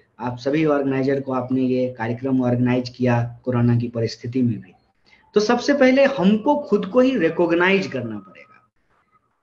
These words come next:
और हमको proudly जो है इस बात को accept करना पड़ेगा। फर्ज कीजिए, कोविड के पूरे के पूरे इस दौर में जो मजदूर हैं, उनके साथ as a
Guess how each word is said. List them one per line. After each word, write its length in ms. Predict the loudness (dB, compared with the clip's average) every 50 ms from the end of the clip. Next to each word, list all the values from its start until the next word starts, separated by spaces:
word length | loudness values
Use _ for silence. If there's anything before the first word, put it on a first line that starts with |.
| _ _ -4
और 120 | -2 0
हमको 360 | 0 2 0 0 0 -2 -4 -2 -2
proudly 520 | 0 0 2 4 2 2 2 0 0 0 2
जो 120 | 2 2
है 120 | 2 2
इस 120 | 2 0 0 0
बात 280 | 0 0 0 -2 -4 -4
को 80 | -4 -4
accept 540 | -4 -4 -8 -8 -6 -4 -4 -4 -4 -8 -14
करना 240 | -16 -16 -14 -16 -16
पड़ेगा। 160 | -18 _ _ _ _ _ _ _ _ _ _ _ _ _ _ _ _ _ _ _ _ _ -4
फर्ज 220 | -2 0 0 -2 -4
कीजिए, 440 | -4 -4 -4 -2 -2 -2 -2 -2 -4 -8 -14 -20 _ _ _ _ _ -4
कोविड 480 | 0 2 2 2 2 0 0 -2 -4 -4
के 160 | -2 0 0
पूरे 640 | -2 -4 -8 -6 -4 -2 0 0 2 2 0 0
के 160 | 0 0 0
पूरे 600 | 0 0 0 0 2 4 4 4 2 0 -6 -12 -14 _ -10
इस 140 | -10 -10 -10
दौर 340 | -6 -2 0 0 2 2 0
में 220 | 0 -2 -6 -8 -10 -16 _ _ _ _ _ _ _ _ _ _ _ _ _ _ _
जो 520 | -4 2 4 4 4 4 2 -2 -4 -10 -12 -8
मजदूर 540 | -8 -8 -8 -8 -6 -4 -4 -2 0 -2
हैं, 300 | -2 -4 -6 -8 -10 -10 -14 _ _ _ -8
उनके 300 | -6 -4 -4 -4 -4 -4
साथ 540 | -4 -4 -4 -2 -2 -2 -2 -4 -8 -14 -20 _ _ _ _ _ _ _ _ _ -8
as 260 | -4 -2 0 0 0 0
a 140 | 2 2